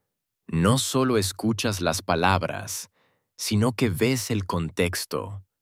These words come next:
los gestos y las tradiciones de las personas. Así que, la próxima vez que veas una película, trata de observar los pequeños detalles. Qué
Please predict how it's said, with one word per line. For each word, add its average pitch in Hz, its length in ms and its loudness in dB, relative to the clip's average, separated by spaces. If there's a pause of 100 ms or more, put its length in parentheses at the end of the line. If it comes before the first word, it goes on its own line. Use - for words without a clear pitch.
(240)
los 90 260 4
gestos - 800 -2 (300)
y 101 120 2
las 95 200 2
tradiciones 101 880 0
de 98 80 0
las 90 180 0
personas. - 880 -4 (1040)
Así 98 300 2
que, 104 400 0 (480)
la 95 180 6
próxima 147 480 2
vez 117 240 2
que 104 120 0
veas 101 340 2
una 110 140 0
película, 82 760 -2 (540)
trata 135 360 4
de 131 120 2
observar 95 640 0
los 101 200 0
pequeños 113 600 0
detalles. 98 920 0 (640)
Qué 117 240 4